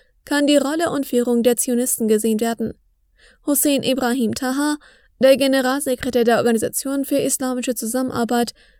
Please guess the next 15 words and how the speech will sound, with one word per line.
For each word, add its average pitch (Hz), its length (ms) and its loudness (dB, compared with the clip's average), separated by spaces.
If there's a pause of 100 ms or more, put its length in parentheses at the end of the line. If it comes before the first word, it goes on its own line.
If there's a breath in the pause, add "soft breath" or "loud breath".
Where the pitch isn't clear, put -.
(140 soft breath)
bezeichnete 302 640 2
bei 220 180 4
diesem 233 340 0
Telefongespräch 233 1000 -2 (360)
den 302 160 0
Übergriff 254 640 -2
des 226 240 0
israelischen 254 760 -2
Ministers 247 480 0
für 240 140 0
nationale 240 640 2
Sicherheit 277 480 -4
in 214 180 0
der 233 140 2
Al-Aqsa-Moschee 262 1000 -2